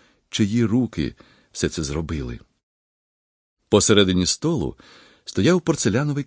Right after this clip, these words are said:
кошик для квітів і у ньому польові троянди. Це вона їх йому принесла. Дивлячись на ці квіти, йому здалося, що красивіших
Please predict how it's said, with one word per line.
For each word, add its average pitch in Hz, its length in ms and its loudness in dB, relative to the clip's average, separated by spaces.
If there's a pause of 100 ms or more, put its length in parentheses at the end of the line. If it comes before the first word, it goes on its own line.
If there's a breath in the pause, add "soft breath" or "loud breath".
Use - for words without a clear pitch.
кошик 110 360 -2
для 82 180 -2
квітів 123 540 -4 (220 loud breath)
і 104 120 4
у 85 140 2
ньому 151 420 2 (340)
польові 98 420 2
троянди. 71 680 -6 (1160)
Це - 240 0
вона 98 420 2
їх 98 240 -2
йому 95 400 -2
принесла. 65 640 -10 (720 soft breath)
Дивлячись 95 520 4
на 90 100 0
ці 90 120 -4
квіти, 82 480 -4 (420 soft breath)
йому 110 180 2
здалося, 131 440 2 (480 loud breath)
що - 340 -2
красивіших 120 880 0